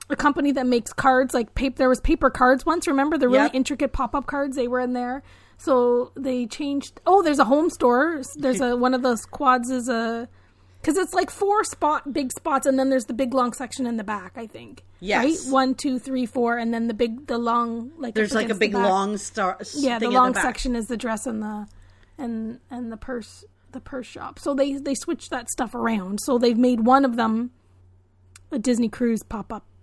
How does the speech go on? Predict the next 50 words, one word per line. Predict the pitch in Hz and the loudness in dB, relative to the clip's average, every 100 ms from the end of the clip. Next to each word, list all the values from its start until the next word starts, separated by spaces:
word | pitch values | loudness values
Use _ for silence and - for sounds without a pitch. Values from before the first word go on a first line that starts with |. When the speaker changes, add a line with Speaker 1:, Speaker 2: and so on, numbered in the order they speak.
| - | -14
Speaker 1:
shop, | - - 233 - | -12 -10 -14 -10
which | 254 240 262 | -4 -2 -4
is | - | -4
cool | - 233 - | -2 -2 -2
'cause | 240 208 | -4 -2
you | 220 | -2
can | 226 | -2
buy | 214 214 208 214 208 | -2 -4 -6 -10 -12
cruise | - 240 220 | -10 -8 -8
merchandise | 214 - 208 208 214 - | -10 -10 -10 -8 -10 -10
and, | 214 208 - - - - | -12 -12 -18 -20 -20 -16
Speaker 2:
Yeah. | 277 | -10
Speaker 1:
and, | 208 202 196 | -10 -10 -12
uh, | 202 196 202 202 208 294 | -12 -12 -10 -12 -12 -4
it | 277 | 2
looks | 285 - | 2 4
like | 415 - | 0 2
some | 294 | 4
of | 277 262 | 4 2
it's | 240 | 2
new, | 247 220 208 339 349 339 254 | 4 4 4 2 2 -4 -10
r-, | 247 - - | -12 -14 -14
right? | 254 240 302 | -8 -6 -6
Maybe | 277 254 240 247 | -6 -6 -4 -6
they've | 233 220 | -6 -6
had | 233 226 | -8 -6
lots | 247 247 - | -6 -8 -8
of | 233 | -10
merchandise | 254 240 294 262 247 | -8 -8 -6 -6 -6
come | - 254 | -6 -6
in | 247 247 | -4 -4
and | 247 | -6
they | 247 | -6
haven't | 233 247 247 | -6 -6 -2
been | 262 240 | 2 2
able | 294 262 | 4 4
to | - 294 254 226 - 214 - | 4 4 4 -2 -6 -8 -8
<laughs> | - 208 269 | -8 -4 0
get | 269 285 | 4 6
rid | 277 320 | 8 6
of | 262 | 6
it | 302 349 - 539 508 - | 6 2 -2 -12 -16 -10
'cause, | 294 | -6
you | 269 294 - - - - 339 330 | -4 -6 -8 -18 -20 -12 -6 -4
know, | 277 277 | -4 -4
they | 269 | -4
just | 262 - | -4 -4
sent | 269 254 | -4 -2
it | 285 - | -4 -4
to, | 254 240 240 | -2 -2 -6